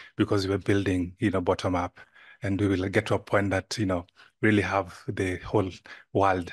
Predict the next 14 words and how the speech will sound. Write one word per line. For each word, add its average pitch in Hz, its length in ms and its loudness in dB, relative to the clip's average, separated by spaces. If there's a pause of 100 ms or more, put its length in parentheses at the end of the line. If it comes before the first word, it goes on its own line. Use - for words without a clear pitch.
awake 98 380 0
to - 140 -6
really 95 180 0
respond 90 540 -2
to 98 160 -2
key 135 200 4
indices 110 440 4 (340)
around 98 200 0
thermal 92 220 -6
justice. - 280 -4
Thank 120 160 0
you 123 60 2
so 143 120 2
much. 135 240 0